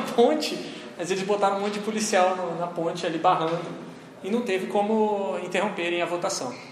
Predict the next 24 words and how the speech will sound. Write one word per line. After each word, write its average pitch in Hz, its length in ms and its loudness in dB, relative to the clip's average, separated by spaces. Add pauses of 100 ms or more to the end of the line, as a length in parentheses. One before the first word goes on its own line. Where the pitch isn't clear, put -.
(600)
E 190 120 -2
isso - 180 2
custou 208 360 2
ao 190 140 4
bolso 185 420 0 (340)
de 156 80 -10
nós 165 220 0
contribuintes 170 600 0
duzentos 196 680 -2
mil 190 420 -4 (140)
reais, 175 340 4
só 214 420 4
aquele 208 320 -6
dia 175 300 -6
de 160 100 -6
votação. 175 440 -6 (600)
Duzentos 214 400 0
mil 202 160 -2
reais 170 340 2
que - 100 -10
teve 156 180 -2
que - 60 -10
ser 160 120 -6
pago 151 380 0